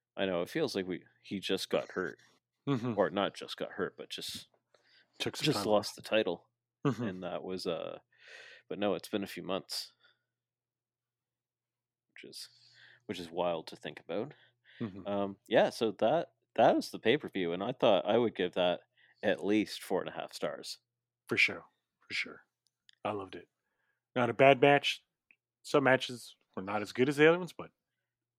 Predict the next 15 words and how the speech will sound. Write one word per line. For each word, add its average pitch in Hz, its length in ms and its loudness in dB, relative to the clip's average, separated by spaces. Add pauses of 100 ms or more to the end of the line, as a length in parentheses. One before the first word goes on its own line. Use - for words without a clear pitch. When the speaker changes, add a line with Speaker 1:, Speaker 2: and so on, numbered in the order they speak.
Speaker 1:
Yeah, 135 100 -4
Speaker 2:
good 113 120 0
show 131 180 4
Speaker 1:
just, 120 80 6
Speaker 2:
all 117 120 6
over. 160 340 -2
Speaker 1:
just - 240 -2
one. 104 280 2 (760)
Just 143 160 2
Speaker 2:
Mm-hmm. 123 80 -2
Speaker 1:
one 104 200 4
match 95 300 -2
I 104 60 -2
thought - 260 0
underwhelmed. 87 540 -6